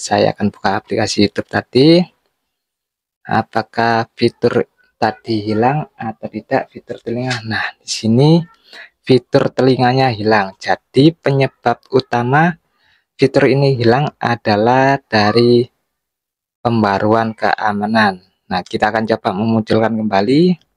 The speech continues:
Oke, di sini kita cari aplikasi keamanan, kita tekan dan tahan, kemudian kita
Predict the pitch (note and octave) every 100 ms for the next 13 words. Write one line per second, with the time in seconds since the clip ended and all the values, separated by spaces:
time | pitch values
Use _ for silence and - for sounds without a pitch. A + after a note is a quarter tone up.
0 | _ _ _ _ _ _ _ _ _ _
1 | - - _ _ _ - G#2+ A#2+ G2+ -
2 | G#2+ A#2 - - A2 - A2+ B2 B2 D3+
3 | _ _ _ _ _ _ _ A2+ A2 G#2+
4 | - G2 D#2+ A2+ G#2+ A#2 D3+ E3+ E3 C3+
5 | C3+ C3 C3 C3 C3+ C3 A#2+ A2 A#2 A#2+
6 | B2+ D3+ F3 E3+ - C3 B2 A#2 A#2 B2
7 | - C3 B2 B2+